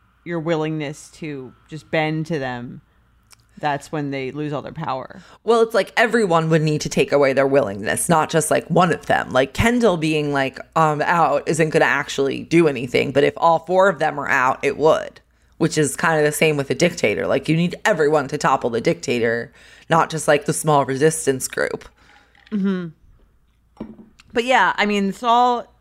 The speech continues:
Speaker 1: still in, the Trojan horse thing was, like, also kinda weird.
Speaker 2: The donuts?
Speaker 1: The
Speaker 2: The
Speaker 1: actual horse?
Speaker 2: Wait,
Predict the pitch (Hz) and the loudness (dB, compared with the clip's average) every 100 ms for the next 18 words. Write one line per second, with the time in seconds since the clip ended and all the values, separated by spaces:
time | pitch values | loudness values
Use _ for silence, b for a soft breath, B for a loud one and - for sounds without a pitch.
0 | _ _ - - 233 233 233 220 202 208 | _ _ -20 -2 2 2 2 -2 -4 -6
1 | 208 277 294 302 254 254 254 - 262 247 | 0 2 2 2 4 4 2 -2 -2 0
2 | 240 254 196 208 220 226 233 226 226 226 | -2 -4 -4 -6 -6 -6 -4 -2 -2 -2
3 | 226 226 214 - _ - b b b _ | 0 -2 -6 -14 _ -20 b b b _
4 | _ _ _ _ - 165 147 139 160 262 | _ _ _ _ -8 -2 0 2 2 0
5 | - - - _ _ _ _ _ _ _ | -4 -12 -14 _ _ _ _ _ _ _
6 | - - _ _ _ _ _ _ _ _ | -20 -20 _ _ _ _ _ _ _ _
7 | _ - 220 - 208 196 - 226 208 202 | _ -20 -10 0 2 2 2 0 0 0
8 | 208 226 - - _ _ - 156 80 - | 0 -2 -8 -20 _ _ 0 2 2 -4